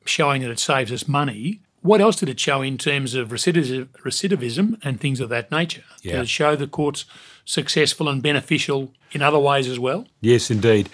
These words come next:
Speaker 2: So the, the two aims of the court are to reduce, uh, the burden of crime on the community and to rehabilitate the offender.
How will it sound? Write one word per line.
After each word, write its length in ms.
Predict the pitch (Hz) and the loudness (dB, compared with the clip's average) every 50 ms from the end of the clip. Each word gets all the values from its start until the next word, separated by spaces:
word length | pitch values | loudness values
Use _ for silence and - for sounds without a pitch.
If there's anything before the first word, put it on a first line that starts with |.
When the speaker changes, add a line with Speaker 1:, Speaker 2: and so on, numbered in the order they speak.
| - - - - - | -14 -18 -18 -18 -10
Speaker 2:
So 220 | - - - 180 160 | -2 2 4 6 6
the, 180 | 156 170 - | 6 4 2
the 140 | 185 143 156 | 0 0 0
two 400 | 147 - - 208 220 214 185 160 - | 0 4 4 6 8 8 6 4 4
aims 320 | 139 135 143 147 143 117 110 | 6 6 8 8 6 6 4
of 160 | 110 95 87 | 0 -2 -2
the 80 | - - | -4 -4
court 320 | - - 127 117 110 101 | 2 4 6 6 6 4
are 60 | 101 | 4
to 180 | - - 120 110 | 0 2 2 2
reduce, 520 | 104 107 98 - 127 123 127 120 - - - _ 120 | 2 2 2 2 4 4 4 4 2 0 -2 _ -6
uh, 400 | 107 101 101 98 95 95 101 - - - | -4 -2 -2 0 0 -2 -4 -6 -8 -10
the 220 | 127 104 107 101 | -6 -2 -2 -2
burden 320 | 98 92 120 110 101 95 95 | 0 4 4 4 4 4 0
of 80 | 92 | 0
crime 240 | - - 120 110 104 | 0 0 0 2 2
on 80 | 101 92 | 2 0
the 80 | 87 | -2
community 500 | 90 - - 110 107 98 95 90 92 85 | -4 -4 -2 0 2 2 2 0 -2 -2
and 140 | 85 90 90 - | -2 -4 -4 -4
to 120 | - 90 | -4 -4
rehabilitate 720 | 90 92 92 87 78 76 87 85 82 - - 87 82 82 - | -2 -2 -2 -2 -2 -6 -8 -8 -8 -8 -6 -8 -8 -8 -10
the 140 | - 95 85 | -12 -14 -14
offender. 460 | 82 - - 82 80 82 78 78 | -14 -12 -12 -10 -10 -10 -12 -14